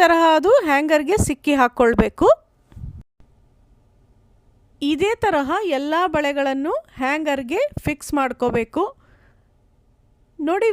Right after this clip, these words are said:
ವೇಸ್ಟ್ ಆಗಿರುತ್ತೆ ಅಂತ ಬಿಸಾಕೋ ಬದಲಿಗೆ ಅವುಗಳನ್ನ ಮತ್ತೆ ಯಾವ ರೀತಿಯಾಗಿ ಉಪಯೋಗಿಸ್ಕೊಳ್ಬಹುದು ಅಂತ ಯೋಚನೆ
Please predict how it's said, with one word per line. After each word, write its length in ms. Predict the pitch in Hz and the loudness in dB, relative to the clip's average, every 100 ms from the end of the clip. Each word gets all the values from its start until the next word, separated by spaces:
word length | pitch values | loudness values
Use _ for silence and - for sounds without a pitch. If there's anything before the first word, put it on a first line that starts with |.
| 285 | -2
ವೇಸ್ಟ್ 320 | 302 415 - 403 | -4 -4 -2 -2
ಆಗಿರುತ್ತೆ 460 | 359 370 370 - 359 | -2 -4 -4 -2 -2
ಅಂತ 200 | 339 330 339 320 | -2 -2 -2 -2
ಬಿಸಾಕೋ 420 | 254 - 294 320 349 285 | -6 -4 -4 -2 -2 -2
ಬದಲಿಗೆ 420 | 233 233 220 269 302 - | -2 -4 -4 -4 -4 -4
ಅವುಗಳನ್ನ 500 | 294 339 359 349 339 359 294 | -4 -2 -2 -2 -2 -4 -4
ಮತ್ತೆ 260 | 262 - 349 269 208 | -6 -6 -6 -4 -4
ಯಾವ 180 | 214 330 381 | -4 -2 -2
ರೀತಿಯಾಗಿ 560 | 359 339 349 320 320 339 | -4 -2 -2 -2 -4 -6
ಉಪಯೋಗಿಸ್ಕೊಳ್ಬಹುದು 1040 | - 294 311 330 - 311 302 277 285 277 294 269 | -4 -4 -2 -4 -4 -4 -2 -2 -2 -2 -2 -4
ಅಂತ 180 | 262 330 381 240 | -4 -4 -2 -2
ಯೋಚನೆ 280 | 269 285 | -4 -4